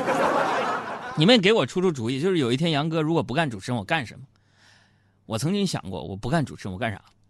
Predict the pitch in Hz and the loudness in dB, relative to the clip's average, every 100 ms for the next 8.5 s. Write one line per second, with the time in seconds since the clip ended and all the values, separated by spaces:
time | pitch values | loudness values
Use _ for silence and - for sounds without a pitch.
0 | _ 117 107 160 139 165 151 131 - - | _ -2 4 4 6 8 8 6 -4 -8
1 | 92 92 - _ _ 123 170 220 220 233 | -6 -8 -10 _ _ 4 6 8 6 6
2 | 190 165 196 175 - 127 _ _ _ _ | 4 4 2 2 -8 -14 _ _ _ _
3 | _ _ _ _ _ _ _ _ - 165 | _ _ _ _ _ _ _ _ -2 2
4 | 160 156 151 - 165 208 208 180 139 117 | 4 2 2 4 6 6 6 4 2 2
5 | 117 147 160 139 120 117 151 120 104 151 | 0 0 2 4 4 4 2 -2 0 2
6 | 123 87 - 120 139 127 113 104 175 151 | 2 0 -4 -2 -2 0 -2 -2 -2 0
7 | 147 - 98 139 139 135 131 139 135 139 | -2 -2 -4 -2 -2 -2 -2 -2 0 2
8 | 170 123 - - 220 | 2 2 -2 4 6